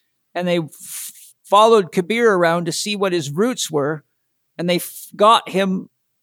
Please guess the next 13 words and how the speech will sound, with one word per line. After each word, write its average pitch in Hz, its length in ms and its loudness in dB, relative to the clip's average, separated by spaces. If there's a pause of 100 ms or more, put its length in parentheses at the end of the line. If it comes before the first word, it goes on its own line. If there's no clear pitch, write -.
they 180 220 0
decided 170 640 0
where 208 220 2
they 196 120 0
would 170 220 -2
do 240 220 0
this, 185 240 -2
and 175 120 -4
they 175 80 -2
got 196 260 -2
this - 180 -6
war 202 300 2
elephant, 185 480 2